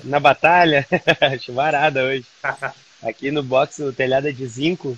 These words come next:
Speaker 1: e aí faz bastante barulho. Até não sei se, como é que vai ser aí pra te ouvir.
Speaker 2: Então, cara, seja bem-vindo aí ao oitavo episódio da EliteCast. E, e o tema que tu sugeriu eu achei muito interessante. Até eu acabei não botando aqui, deixa eu botar agora aqui, ó.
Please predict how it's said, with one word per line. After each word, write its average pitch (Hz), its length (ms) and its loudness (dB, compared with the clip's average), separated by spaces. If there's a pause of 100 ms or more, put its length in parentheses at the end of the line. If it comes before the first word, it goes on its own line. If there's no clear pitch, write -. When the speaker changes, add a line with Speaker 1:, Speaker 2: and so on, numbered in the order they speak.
Speaker 1:
e 113 220 -8
aí 120 280 -2
faz 131 220 -6
bastante 135 400 -8
barulho. 143 320 -4
Até 127 140 -8
não 135 100 -6
sei 139 180 -8
se, - 80 -14
como 131 140 -12
é 127 80 -10
que - 80 -20
vai 123 180 -8
ser 131 180 -6
aí 131 120 -6
pra 127 160 -12
te - 160 -12
ouvir. 123 400 -10 (540)
Speaker 2:
Então, 254 240 2
cara, 156 320 -6
seja 185 240 -12
bem-vindo 190 500 -10
aí 180 320 -10 (500)
ao 143 180 -8
oitavo 160 400 -4
episódio 170 540 -4
da 170 80 -10
EliteCast. 170 720 -10 (160)
E, 190 500 -4
e 214 60 -6
o 220 60 -2
tema 233 380 0
que 214 100 -12
tu 196 140 -16
sugeriu 190 420 -4
eu 233 60 2
achei 214 180 -8
muito 185 400 -10
interessante. 196 560 -12 (640)
Até 165 680 -2 (280)
eu 147 100 -10
acabei 160 280 -2
não 175 100 -6
botando 165 360 -2
aqui, 139 180 -8
deixa 131 180 -8
eu 131 40 -12
botar 135 180 -6
agora 117 240 -4
aqui, 104 160 -16
ó. - 60 -14